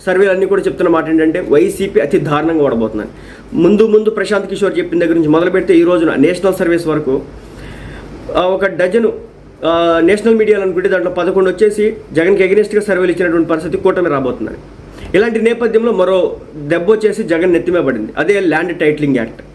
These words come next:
ఇది ఎంత దారుణంగా ప్రజల్లోకి వెళ్ళిందంటే, ప్రతి ఒక్కరు కూడా ఇప్పుడు ఆలోచిస్తున్నారు, "నా పాస్ పుస్తకం మీద జగన్మోహన్ రెడ్డి ఫోటో వేయండి."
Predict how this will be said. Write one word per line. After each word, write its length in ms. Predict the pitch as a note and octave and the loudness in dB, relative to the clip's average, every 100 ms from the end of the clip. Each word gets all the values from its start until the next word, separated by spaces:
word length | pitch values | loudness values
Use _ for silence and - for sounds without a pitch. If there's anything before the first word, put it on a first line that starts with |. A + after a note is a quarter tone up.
| - - - E3 | -20 -20 -8 -2
ఇది 400 | G3+ A#3 A3+ D3+ | 2 2 2 2
ఎంత 240 | F3+ A#3+ | 2 0
దారుణంగా 520 | A3+ D#3+ F3+ A3 A3+ | -2 -2 0 2 0
ప్రజల్లోకి 440 | - F3 G3 G3 F#3 | 0 0 2 2 0
వెళ్ళిందంటే, 640 | E3 D#3 B2 A#2 D#3+ - - - - - - | 0 0 0 -2 -4 -6 -16 -20 -20 -8 -4
ప్రతి 240 | G3 B3 | -2 2
ఒక్కరు 320 | G#3+ G#3+ C4 | 2 2 -2
కూడా 400 | B3+ A#3+ F#3 - - - - - - - | 0 2 0 -4 -12 -20 -20 -20 -20 -6
ఇప్పుడు 280 | G3+ - B3+ | -4 2 2
ఆలోచిస్తున్నారు, 680 | G#3+ F#3+ A#3 A3 - E3+ A#2 C#3+ | 2 0 2 0 0 -4 -4 -4
"నా 220 | E3+ G#3 | -2 -2
పాస్ 380 | G#3 G3+ G#3 G3+ | -2 -4 -4 -8
పుస్తకం 320 | - F#3 F3+ | -4 0 2
మీద 100 | F3+ | 2
జగన్మోహన్ 520 | G#3 F3 F#3+ G3 F3+ | 2 2 2 0 2
రెడ్డి 140 | F3+ | 0
ఫోటో 220 | A3+ E3 E3 | 0 0 -2
వేయండి." 280 | C3 G2+ | -2 -4